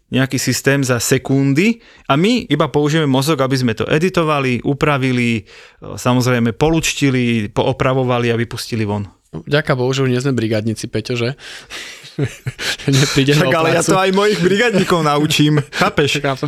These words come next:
Speaker 1: Lebo namiesto skontrolovania jednej stránky za deň, mi ich skontroluje dvadsať za deň týmto
Speaker 2: No.
Speaker 1: spôsobom.
Speaker 2: A to som chcel práve povedať, že čo som akoby aj zaujímavé čítal, že jedna z takých tých akože nových povolaní, ktoré z tomto vzniknú, je zadávač tým promptov, teda tých
Speaker 1: Určite,
Speaker 2: zadaní.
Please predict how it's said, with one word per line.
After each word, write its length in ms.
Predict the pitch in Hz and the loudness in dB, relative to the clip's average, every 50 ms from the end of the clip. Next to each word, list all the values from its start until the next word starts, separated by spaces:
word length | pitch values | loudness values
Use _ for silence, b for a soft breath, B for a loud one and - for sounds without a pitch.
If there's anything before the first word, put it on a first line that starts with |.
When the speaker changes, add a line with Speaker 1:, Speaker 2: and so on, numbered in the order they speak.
| - - | -2 0
Speaker 1:
Lebo 220 | 156 156 156 165 | 0 2 2 2
namiesto 560 | 160 160 165 170 175 185 175 - - 202 185 | 2 2 2 2 2 2 0 2 2 2 2
skontrolovania 1000 | 170 - - - 165 160 160 - 165 165 165 170 180 180 185 185 185 170 156 139 | 2 0 0 0 0 2 2 2 2 2 2 2 2 2 0 0 2 2 2 2
jednej 300 | 127 139 147 139 151 156 | 2 2 2 2 2 0
stránky 440 | 151 - - 156 151 160 160 - 175 | 0 2 0 0 2 0 2 2 2
za 180 | 165 160 165 | 2 2 2
deň, 240 | 165 160 185 190 202 214 202 B B B | 2 2 2 2 2 0 0 B B B
mi 120 | B - 135 | B 0 2
ich 100 | 139 123 | 2 0
skontroluje 540 | - - 147 139 135 - 139 131 127 123 123 | 0 0 0 0 2 2 0 2 2 2 2
dvadsať 440 | 120 120 127 147 170 - - 214 175 | 2 2 2 2 2 0 0 0 2
za 140 | 139 135 120 | 2 0 2
deň 160 | 113 120 113 113 | 2 0 0 0
týmto 200 | - 123 120 151 | 0 0 0 0
Speaker 2:
No. 60 | 139 | -2
Speaker 1:
spôsobom. 520 | - - 127 123 117 - 131 120 117 110 113 110 - _ | -2 -2 -2 -2 0 0 0 0 2 0 0 -2 -6 _
Speaker 2:
A 120 | _ - 139 | _ -16 -4
to 120 | - - | -2 -2
som 160 | 175 - 226 202 | 0 2 2 2
chcel 160 | 170 - 180 | 2 0 0
práve 240 | 147 151 160 170 147 | 2 2 0 0 0
povedať, 440 | - 120 113 120 120 139 151 151 | -2 0 0 0 0 0 0 0
že 40 | 139 | 0
čo 100 | 127 139 | -2 -2
som 120 | 131 - 147 | 0 0 0
akoby 300 | 127 123 - 151 143 131 | 0 0 0 0 0 2
aj 100 | 131 127 | 2 2
zaujímavé 260 | 131 131 135 135 135 | 2 2 2 0 0
čítal, 420 | 131 - - 110 104 - 123 127 156 160 156 | 0 -2 -2 -2 0 0 0 0 0 -2 -2
že 240 | 131 120 120 117 | 0 0 0 0
jedna 280 | 123 - - 127 131 151 | 0 0 0 2 2 2
z 100 | 147 - | 2 2
takých 240 | - 135 - - - | 0 -2 -2 -2 -2
tých 140 | - 143 - | -2 -2 -2
akože 240 | 123 - 135 139 131 - | -2 -4 -4 -6 -4 -4
nových 420 | - 123 127 131 139 156 202 185 - - | -2 0 2 2 2 2 2 0 0 -2
povolaní, 760 | - 143 127 117 120 123 123 117 113 113 113 123 147 165 165 | -2 0 0 2 0 0 0 0 0 0 0 0 0 -2 -4
ktoré 180 | - - 120 | -4 -2 -2
z 80 | 117 - | -2 -2
tomto 220 | - 123 131 135 156 | -4 -4 -2 -2 -2
vzniknú, 300 | 131 117 113 - - 135 | -4 -4 -6 -6 -6 -4
je 160 | - 120 120 | -2 0 0
zadávač 540 | 110 120 135 143 165 160 147 135 135 - - | 2 2 2 2 2 0 0 0 0 -2 -2
tým 140 | - 135 123 | -2 -4 -2
promptov, 600 | - - 135 139 139 135 135 - 120 107 104 107 | 0 0 0 2 0 0 0 -2 -2 -2 -2 -2
teda 160 | - 127 127 | 0 0 2
tých 80 | 165 170 | 2 2
Speaker 1:
Určite, 180 | 143 127 165 143 | 4 2 2 2
Speaker 2:
zadaní. 340 | 147 143 147 135 123 120 | 2 2 2 2 0 0